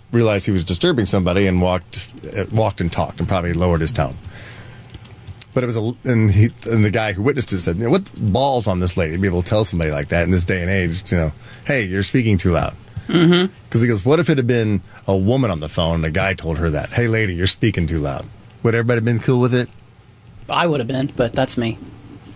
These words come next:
Speaker 2: I see where you're going and what you're
Speaker 1: And that's
Speaker 2: trying
Speaker 1: what
Speaker 2: to
Speaker 1: he,
Speaker 2: do,
Speaker 1: but that's what
Speaker 2: but
Speaker 1: instantly he thought, too. And then he brought that up to me. I didn't think that at first, but then he's like,
Speaker 2: Yeah.
Speaker 1: "Imagine if the ro-, sexual roles were reversed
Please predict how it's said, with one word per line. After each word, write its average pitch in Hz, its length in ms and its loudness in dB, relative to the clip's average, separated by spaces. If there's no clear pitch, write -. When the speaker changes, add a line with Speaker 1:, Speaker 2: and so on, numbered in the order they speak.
Speaker 2:
I 180 80 0
see 202 180 -2
where 165 60 -6
you're 139 120 -6
going 143 320 2
and 135 80 2
what 135 100 4
you're - 60 0
Speaker 1:
And 147 100 4
that's 165 100 0
Speaker 2:
trying 147 100 2
Speaker 1:
what 127 40 -2
Speaker 2:
to - 60 0
Speaker 1:
he, 165 80 4
Speaker 2:
do, - 80 -4
Speaker 1:
but 147 140 0
that's 160 200 0
what 135 120 2
Speaker 2:
but 156 100 2
Speaker 1:
instantly 127 320 2
he 240 240 4
thought, - 360 -4
too. 202 180 2
And 123 60 4
then 104 80 0
he 123 160 2
brought 107 220 2
that 92 100 0
up 90 100 -4
to 113 80 0
me. 131 80 4
I 120 120 0
didn't 107 160 -4
think 90 120 -8
that 82 120 -4
at 76 100 -14
first, 139 380 0
but 87 80 -2
then 95 140 4
he's 92 100 2
like, 85 160 0
Speaker 2:
Yeah. 131 240 -2
Speaker 1:
"Imagine 233 260 4
if 175 40 0
the 151 100 2
ro-, 113 280 0
sexual 156 560 2
roles 120 340 4
were 104 160 4
reversed 82 800 -4